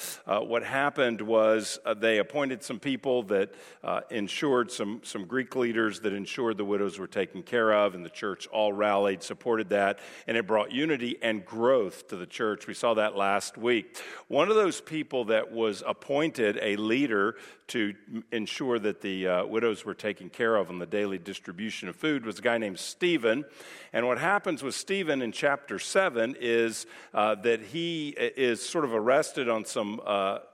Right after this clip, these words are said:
trumped up charges. He's framed, and when brought before the religious leaders, he declares the gospel and shows how Jesus is the long-awaited Messiah. And here's what happens.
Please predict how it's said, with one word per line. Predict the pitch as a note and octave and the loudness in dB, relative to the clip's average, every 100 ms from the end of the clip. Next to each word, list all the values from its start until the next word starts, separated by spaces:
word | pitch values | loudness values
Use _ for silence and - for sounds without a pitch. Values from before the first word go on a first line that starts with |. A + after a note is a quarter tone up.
| _ | _
trumped | - D#3 C#3 | -4 -2 0
up | C3+ G2+ | -2 0
charges. | C3+ A#2+ A2 - | 2 2 2 -6
He's | A#2 G#2 | -8 -10
framed, | - D#3+ D3+ A#2+ A#2 G#2+ - - - - | 0 2 4 2 0 -6 -14 -20 -20 -16
and | - A#2+ A#2+ A#2 A2+ | -2 0 2 2 0
when | B2 A#2 | -2 2
brought | C3 C#3+ D3 | 4 4 2
before | A2+ - D3+ C#3 | -10 -6 0 0
the | B2 | 0
religious | A#2 A#2 B2 A2 - | 0 0 0 -2 -4
leaders, | B2 A#2+ A2 G2 | -2 2 0 0
he | - C#3+ | -2 -4
declares | A2+ - - C3+ B2 G2+ | -4 -4 2 4 4 0
the | A2 | -2
gospel | G#2+ G#2+ A#2+ - A2+ G2+ | 2 4 4 0 -4 -4
and | G2 | -4
shows | - D#3 D3+ A#2+ A2+ - - - | -2 2 4 2 -2 -10 -20 -2
how | C3+ | 0
Jesus | A#2+ G#2+ D#3 C#3+ C3 - | 0 0 -2 0 -4 -4
is | A#2+ | -6
the | A2+ | -2
long-awaited | A2+ A#2 B2+ B2+ A#2+ A#2+ A#2+ | 2 4 2 2 2 2 0
Messiah. | A2+ A2+ - A#2 A2+ F2 C2+ - - - _ | -4 -2 2 4 4 2 -4 -14 -20 -20 _
And | G2+ G2 | -4 2
here's | C3 C#3 | 2 4
what | C3+ | 2
happens. | A2 B2 B2+ F#2 D#2 D2+ - | 4 2 2 -2 -8 -10 -14